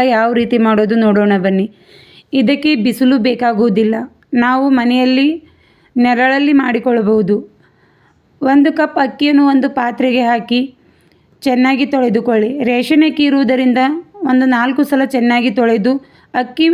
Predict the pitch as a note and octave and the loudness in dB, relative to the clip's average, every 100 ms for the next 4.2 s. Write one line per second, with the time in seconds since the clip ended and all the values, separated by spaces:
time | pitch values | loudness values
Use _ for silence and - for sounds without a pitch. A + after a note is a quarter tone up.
0 | F4 F#4 C4 B3+ C4+ C4+ C#4 B3 A#3+ C4 | 0 0 2 2 0 0 0 2 2 2
1 | C4 A#3+ A#3 B3+ A#3 A3 A3 A3 F3+ G3+ | 2 0 0 0 2 2 2 0 0 -2
2 | G#3 - _ _ _ _ _ _ _ _ | -2 -8 _ _ _ _ _ _ _ _
3 | _ _ _ - D4 E4 D4+ D#4 D#4 C#4 | _ _ _ -4 0 2 0 0 2 2
4 | C4+ C#4+ | 2 2